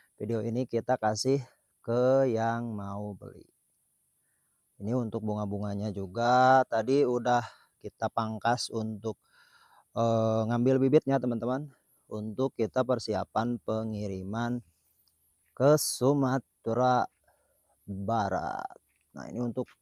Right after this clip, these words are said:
updatean terbaru dari bunga-bunganya. Wes, mantap sekali, teman-teman. Untuk bunganya di sini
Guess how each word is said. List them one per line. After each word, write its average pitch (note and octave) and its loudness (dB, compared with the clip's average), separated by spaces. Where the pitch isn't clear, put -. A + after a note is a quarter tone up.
updatean A2 -4
terbaru G#2+ -4
dari G#2 -4
bunga-bunganya. G2+ -12
Wes, - 2
mantap G2+ -12
sekali, A#2 -4
teman-teman. A2 -10
Untuk B2+ -4
bunganya C3+ 2
di C#3 0
sini D#3 2